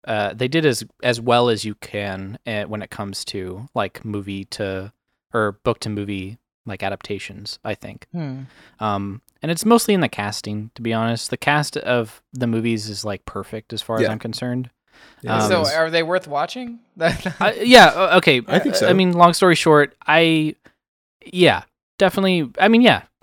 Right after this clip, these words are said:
Speaker 1: wha-, sure. Um, but if I were to really give you a recommendation, I would say just read the books again. <laughs> Like, that's the real way to experience Harry Potter, obviously. I think anybody who's read the books and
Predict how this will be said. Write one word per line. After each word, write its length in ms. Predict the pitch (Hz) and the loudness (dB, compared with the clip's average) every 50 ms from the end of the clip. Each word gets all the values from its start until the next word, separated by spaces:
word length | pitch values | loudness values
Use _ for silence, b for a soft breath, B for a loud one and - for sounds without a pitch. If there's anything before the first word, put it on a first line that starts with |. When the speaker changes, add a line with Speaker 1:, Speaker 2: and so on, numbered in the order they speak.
| - | -12
Speaker 1:
wha-, 200 | - 196 190 185 | -10 -8 -6 -6
sure. 300 | - - 214 196 131 - - _ _ - | -2 0 0 0 0 -2 -6 _ _ -4
Um, 380 | 135 131 127 127 120 113 95 - - | 0 2 2 2 2 0 -2 0 2
but 220 | 165 175 - - _ _ _ _ _ _ - | 2 2 2 0 _ _ _ _ _ _ 0
if 180 | - 156 147 - | 2 2 4 4
I 140 | - 170 170 | 4 4 6
were 220 | 165 165 165 160 | 6 4 4 2
to 320 | - - - 147 135 127 | 0 0 0 0 0 0
really 320 | 117 120 147 175 185 180 160 | 2 6 6 8 8 6 4
give 140 | 151 139 139 | 2 0 0
you 160 | 135 127 120 | 2 2 2
a 40 | 120 | 2
recommendation, 580 | 123 113 - - 117 110 107 - - - 117 | 0 0 -2 -4 -6 -4 -4 -4 -4 -6 -6
I 80 | 107 104 | -6 -6
would 120 | 104 98 | -6 -6
say 120 | - 110 98 | -6 -8 -8
just 200 | 104 104 - - | -8 -10 -10 -10
read 120 | 104 95 | -12 -12
the 60 | 95 | -12
books 240 | 95 - - - - | -14 -16 -14 -14 -14
again. 340 | 117 - 101 95 104 117 123 _ _ _ - | -12 -12 -12 -12 -12 -14 -16 _ _ _ -8
<laughs> 80 | 131 - - - _ _ _ _ _ B B B B B B B B B - - | -8 -8 -10 -16 _ _ _ _ _ B B B B B B B B B -14 -6
Like, 240 | 123 120 110 107 - | -4 -4 -4 -2 0
that's 240 | 127 117 113 - | 0 0 0 -2
the 200 | - 131 123 117 | -2 0 0 0
real 280 | 107 107 104 101 98 98 | 0 0 -2 -2 -4 -6
way 160 | 95 98 95 | -8 -8 -10
to 80 | 92 104 | -10 -10
experience 540 | 101 - - - - 104 98 101 101 107 - | -12 -12 -12 -10 -10 -8 -8 -8 -8 -8 -8
Harry 120 | 110 101 | -8 -10
Potter, 440 | - - - 104 101 101 101 98 - _ | -10 -8 -8 -6 -6 -6 -8 -8 -10 _
obviously. 600 | - 117 107 110 107 107 - - 117 110 107 113 127 - | -4 -4 -4 -4 -6 -8 -8 -6 -6 -6 -6 -8 -8 -4
I 100 | 127 120 | -4 -2
think 220 | 120 135 127 117 | -2 -2 -2 -2
anybody 420 | 117 107 113 110 107 113 110 113 110 | -4 -4 -4 -4 -2 -2 -2 -2 -4
who's 300 | 110 117 110 107 - - _ _ _ _ _ _ | -4 -6 -6 -6 -10 -16 _ _ _ _ _ _
read 300 | - 127 117 113 107 101 | -16 -8 -6 -4 -4 -4
the 60 | 110 | -4
books 300 | 101 110 107 107 - - - | -6 -6 -6 -6 -8 -8 -8
and 260 | 110 104 104 110 117 | -8 -8 -8 -10 -12